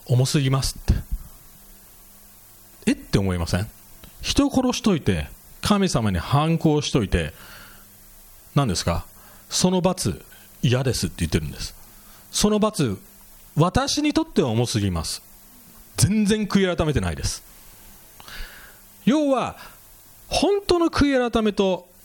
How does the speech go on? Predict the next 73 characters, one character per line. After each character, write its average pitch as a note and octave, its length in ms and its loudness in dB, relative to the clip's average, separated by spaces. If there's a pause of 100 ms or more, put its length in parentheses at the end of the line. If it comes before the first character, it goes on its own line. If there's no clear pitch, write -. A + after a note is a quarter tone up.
(180)
偽 C#3 200 4 (200)
の A3+ 140 2
悔 F#3+ 320 2
い F3 40 -4
改 E3+ 120 0
め D#3+ 80 2
の D#3+ 60 2
違 D3 260 0
い C#3 40 0
は C3+ 60 -2
こ D3 140 2
う G2+ 40 -2
で D2+ 100 -6
す。 - 220 -8 (180)
本 E4 480 0
当 D4 200 2
の C#4 120 0
悔 A#3 300 2
い G3+ 140 0
改 F#3+ 100 0
め E3+ 120 4
は、 D#3+ 320 0 (920)
神 D4+ 340 2
様 G3+ 360 0
と G#2 320 -2 (440)
そ - 160 0
の C#3 180 2
罪 B3+ 220 0
自 B3 240 0
体 B3+ 160 2
を G#2 80 -4
悔 A#2+ 260 2
い G2+ 60 -6
改 F#2+ 100 0
め F2 80 0
ま D2+ 140 -2
す。 - 260 -6
そ - 180 0
の A#3 120 2
人 F#3+ 160 -2
に B2+ 120 2
申 F3+ 200 4
し - 40 -2
訳 F#3 200 2
な D#3+ 80 2
い B2+ 40 -2
と F#2 60 -4
思 E2+ 160 -2
い D2 60 0
ま C#2+ 120 -4
す。 - 200 -12 (760)
で C#3+ 160 4
も、 F#3+ 420 0
偽 C#3+ 300 2
物 G#3+ 260 2
の G3 120 2
悔 F#3 280 2
い E3 40 -4
改 E3+ 100 0
め E3 80 2
は C#3 240 0
自 A2 220 2
分 G3 120 2
が G3+ 100 0
か F3+ 120 0
わ E3+ 120 0
い - 20 -2
そ D3 140 0
う - 20 0
な D#2+ 80 -2
ん C#2 80 -6
で - 80 -8
す。 - 180 -6